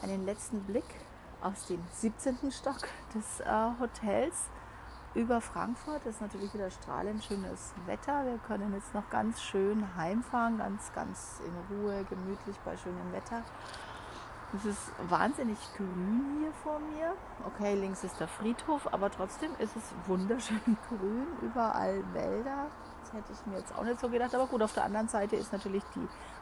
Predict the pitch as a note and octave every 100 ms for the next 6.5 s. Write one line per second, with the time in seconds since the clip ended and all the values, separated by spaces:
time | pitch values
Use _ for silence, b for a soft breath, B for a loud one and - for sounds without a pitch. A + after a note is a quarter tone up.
0 | - E3 G3 G#3+ G#3+ G3 - - F3 F#3
1 | F3+ - G3 - E3 E3+ - F#3 - -
2 | - F#3 B3 A#3+ G3+ - - - A3+ A#3+
3 | A#3 G#3 G3 G#3 - G3+ - G3 G3 G3
4 | - B B B B B B B B -
5 | G3+ - - G#3+ A#3 B3+ C4 E3+ - A3+
6 | G3+ G3 A3+ - F4